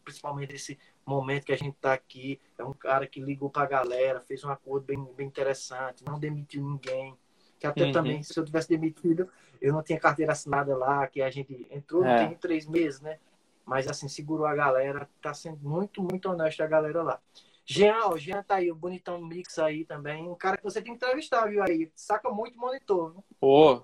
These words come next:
Speaker 2: legal, vou, vou, vou anotar o nome dessa galera, tem que chamar, meu, muita gente. <laughs> E, e isso que é interessante,
Speaker 1: É.
Speaker 2: é, eu sou de São Paulo, né?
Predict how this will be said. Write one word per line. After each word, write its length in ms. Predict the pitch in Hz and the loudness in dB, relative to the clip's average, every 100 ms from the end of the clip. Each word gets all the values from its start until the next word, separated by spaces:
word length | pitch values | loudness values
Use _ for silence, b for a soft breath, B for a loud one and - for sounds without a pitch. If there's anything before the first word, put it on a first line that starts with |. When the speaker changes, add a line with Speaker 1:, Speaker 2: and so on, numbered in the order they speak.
| - | -6
Speaker 2:
legal, 560 | 127 147 143 139 160 131 | 4 6 10 10 12 8
vou, 280 | 127 135 98 | 4 -4 2
vou, 200 | 143 160 | 4 6
vou 120 | 180 | 6
anotar 340 | 196 185 180 180 | 4 8 8 8
o 40 | |
nome 160 | 156 151 | 4 -2
dessa 140 | 143 | 0
galera, 380 | 147 139 127 151 | 2 4 4 0
tem 160 | 160 180 | -4 -8
que 80 | - | 0
chamar, 380 | 214 190 190 | 2 4 4
meu, 120 | 151 127 | 4 0
muita 280 | 170 233 160 | 2 2 4
gente. 340 | 151 190 - | 2 2 4
<laughs> 320 | 240 233 196 b b b b - | 6 6 4 b b b b 4
E, 440 | 170 185 170 160 | 6 8 8 8
e 20 | |
isso 160 | 165 - | 6 2
que 80 | 226 | 2
é 20 | |
interessante, 800 | 214 208 180 170 175 151 131 120 | 8 10 10 8 4 4 2 6
Speaker 1:
É. 220 | 127 127 | 8 8
Speaker 2:
é, 80 | 123 | 6
eu 60 | 139 | 8
sou 140 | 180 | 6
de 80 | 170 | 8
São 200 | 202 190 | 6 8
Paulo, 380 | 160 139 123 113 | 10 12 10 6
né? 240 | 127 | -2